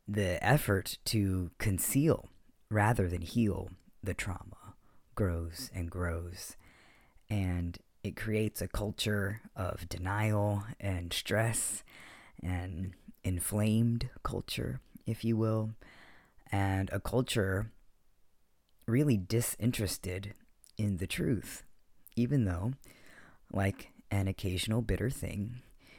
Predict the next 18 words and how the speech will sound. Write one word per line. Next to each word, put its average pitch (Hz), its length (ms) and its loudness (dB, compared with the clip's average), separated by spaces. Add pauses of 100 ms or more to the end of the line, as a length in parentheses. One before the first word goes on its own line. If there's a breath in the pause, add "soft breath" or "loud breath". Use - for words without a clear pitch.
(160 loud breath)
the 92 120 -6
truth, 147 600 0 (440)
once 98 240 -2
swallowed, 101 800 2 (460 loud breath)
once - 480 -6 (280)
accepted 107 640 2
and 90 220 -4
integrated, 98 720 0 (360)
is - 380 -4 (580)
amazingly 98 640 2 (260)
beneficial. - 680 -4 (2250)
Again, 101 560 -2
Soul 131 260 2
Force's 113 600 2
work 95 460 -2 (160)
is 92 340 0
often 87 460 -2
intense, 90 680 -4